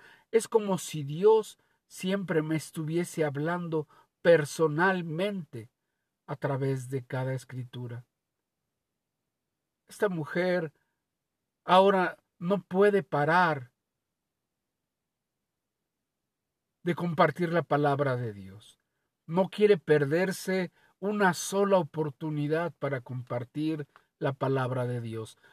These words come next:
A donde quiera que va, con quien sea que esté,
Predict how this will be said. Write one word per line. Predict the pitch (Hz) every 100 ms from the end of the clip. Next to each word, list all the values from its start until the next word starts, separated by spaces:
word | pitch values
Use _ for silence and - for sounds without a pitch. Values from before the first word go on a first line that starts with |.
| _
A | 160
donde | 165 165 147
quiera | 175 170
que | 151 160
va, | 156 160 135 _ _ _
con | 175 156
quien | 185 170 151
sea | - 214 208 185
que | - 165
esté, | - - 196 180